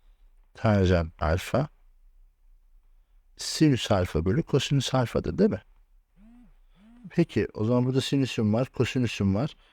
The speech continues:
Bölersem ne olacak? Sinüs, sin küp alfa bölü kos küp alfa eşittir. Burası nedir? Tan küp alfa eşittir. Ee,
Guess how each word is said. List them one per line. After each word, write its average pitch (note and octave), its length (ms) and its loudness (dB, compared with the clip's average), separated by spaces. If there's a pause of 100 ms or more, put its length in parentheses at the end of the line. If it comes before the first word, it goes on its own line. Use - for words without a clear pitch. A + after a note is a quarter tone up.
(220)
Bölersem G#2 640 2
ne B2 60 0
olacak? G#2+ 500 0 (720)
Sinüs, - 480 -6 (640)
sin B2 260 0
küp - 260 0
alfa - 380 -2
bölü G#2+ 300 0 (1400)
kos - 300 0
küp - 340 -2
alfa F2+ 440 -2 (300)
eşittir. - 520 -2
Burası A#2 400 0
nedir? A#2 540 -2 (760)
Tan A#2+ 240 0
küp - 280 -2
alfa A2+ 460 -4 (1120)
eşittir. - 840 0 (1000)
Ee, G1+ 300 -4